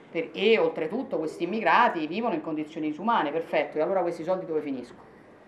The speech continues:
Quando abbiamo fatto questa campagna ci hanno risposto che eravamo razzisti, perché loro sono così. Poi si è scoperto che la sinistra italiana all'immigrazione piace così tanto perché le cooperative rosse ci mangiano sopra. E questo non è,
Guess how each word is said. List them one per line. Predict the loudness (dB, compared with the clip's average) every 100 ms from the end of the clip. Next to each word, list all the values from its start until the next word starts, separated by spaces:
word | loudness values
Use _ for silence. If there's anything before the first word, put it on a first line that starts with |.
| -20 -20 -20 -20 -2
Quando | 2 4
abbiamo | 4 2
fatto | 4 2 2
questa | -2 0
campagna | 0 2 2 2
ci | -2
hanno | -2
risposto | -4 -6 -6 -4
che | -2
eravamo | 0 0
razzisti, | 0 -2 -6 -8 -8 -8
perché | -6 -4 -4
loro | -2 -2
sono | -2 -6
così. | -4 -4 -4 -6 -20 -20 -20 -20 -4
Poi | -2
si | -2
è |
scoperto | -2 0 0 0
che | -2
la | -2
sinistra | -4 -4 -2
italiana | 0 2 2
all'immigrazione | 2 0 -2 -4 -4 -4
piace | -4 -4
così | -6 -8 -2
tanto | -2 -2 -4
perché | -8 -8
le | -8
cooperative | -4 -4 -4 -6
rosse | -8 -12
ci | -14
mangiano | -12 -12 -12 -14
sopra. | -18 -20 -20 -20 -20 -4 -2 0
E | 8
questo | 8 8 4
non |
è, | 4 4 2